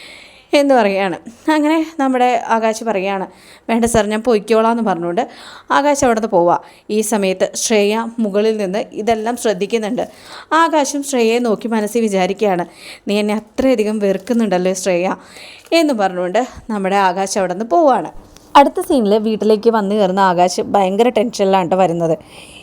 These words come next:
ഈ സമയത്ത് അച്ചുവിൻ്റെ ഭർത്താവ്, "അല്ല ആകാശേ, നീ എന്താ ഇത്രയും ടെൻഷനിൽ വരുന്നതെന്നൊക്കെ" ചോദിക്കുകയാണ്. ആകാശ് മൈൻഡ് ചെയ്യുന്നില്ല. അങ്ങനെ അച്ചു ചോദിക്കുക, "എടാ, നിൻ്റെ അളിയനല്ലേ ഈ ചോദിക്കുന്നത്, നിനക്ക് എന്തെങ്കിലും ഒന്ന് പറഞ്ഞുകൂടെ?" എന്ന് ചോദിക്കുക.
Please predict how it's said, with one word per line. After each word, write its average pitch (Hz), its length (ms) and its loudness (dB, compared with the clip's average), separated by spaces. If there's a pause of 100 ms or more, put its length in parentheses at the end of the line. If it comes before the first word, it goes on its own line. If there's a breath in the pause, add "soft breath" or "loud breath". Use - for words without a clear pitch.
(120)
ഈ 233 160 2
സമയത്ത് 233 460 2 (140)
അച്ചുവിൻ്റെ 285 380 2
ഭർത്താവ്, 220 520 4 (480 loud breath)
"അല്ല 226 220 4
ആകാശേ, 285 600 2
നീ 285 260 0
എന്താ 311 320 4
ഇത്രയും 285 260 -2
ടെൻഷനിൽ 294 460 2
വരുന്നതെന്നൊക്കെ" 262 480 0
ചോദിക്കുകയാണ്. 214 600 0 (440 loud breath)
ആകാശ് 285 340 4
മൈൻഡ് 277 320 0
ചെയ്യുന്നില്ല. 220 460 -2 (380 loud breath)
അങ്ങനെ 339 200 2
അച്ചു 330 200 -2
ചോദിക്കുക, 247 400 2 (120)
"എടാ, 233 200 2 (380 soft breath)
നിൻ്റെ 285 180 4
അളിയനല്ലേ 247 480 2
ഈ 196 40 -2
ചോദിക്കുന്നത്, 185 640 -4 (340 loud breath)
നിനക്ക് 269 200 0
എന്തെങ്കിലും 247 340 0
ഒന്ന് 233 200 0
പറഞ്ഞുകൂടെ?" 214 460 2
എന്ന് 196 120 -4
ചോദിക്കുക. 180 320 -2